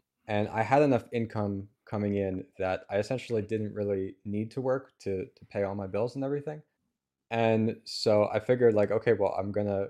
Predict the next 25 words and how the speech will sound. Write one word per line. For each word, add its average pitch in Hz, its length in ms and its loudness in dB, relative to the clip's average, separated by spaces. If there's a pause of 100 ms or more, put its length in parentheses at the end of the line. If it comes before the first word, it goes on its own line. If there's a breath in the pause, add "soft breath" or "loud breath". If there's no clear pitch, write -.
(140)
kinda 101 180 -6
try 98 260 -2
this 101 180 -4
out 107 360 0
and, 98 160 -8
like, 92 280 -8 (100)
see - 220 -6
how 110 200 2
it 104 140 -2
feels 104 600 2
with 98 300 2 (580)
what 110 180 2
I 107 80 4
have 104 220 0
coming 101 260 -2
in 110 360 0 (100)
and 92 420 -6
just 101 240 -6
kind 101 160 -6
of 95 160 -10
doing 110 340 0
whatever 120 560 0
and 101 120 -6
not 101 200 -4
working." 143 340 -6